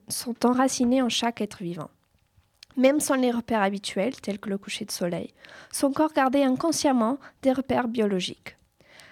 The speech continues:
Les études ont révélé que les émotions peuvent perturber notre sens du temps.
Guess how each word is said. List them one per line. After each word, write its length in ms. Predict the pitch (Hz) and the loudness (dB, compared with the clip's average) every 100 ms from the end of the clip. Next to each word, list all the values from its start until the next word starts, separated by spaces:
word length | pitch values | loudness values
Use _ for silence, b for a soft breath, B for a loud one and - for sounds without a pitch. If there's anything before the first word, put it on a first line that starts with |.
| B | B
Les 220 | 247 233 | 0 2
études 380 | 240 - 277 - - | 0 2 0 0 -2
ont 100 | 233 | 0
révélé 580 | 220 202 196 190 254 b b b | 0 0 0 0 -2 b b b
que 80 | - | 0
les 200 | 240 233 | 2 4
émotions 400 | 269 285 277 330 | 4 4 2 -2
peuvent 220 | 285 262 | 0 -2
perturber 480 | - 262 - 262 247 | -2 -4 -2 -2 0
notre 260 | 247 240 - | 0 -2 -6
sens 220 | 233 226 | -8 -6
du 120 | 240 | -8
temps. 220 | - 160 | -6 -8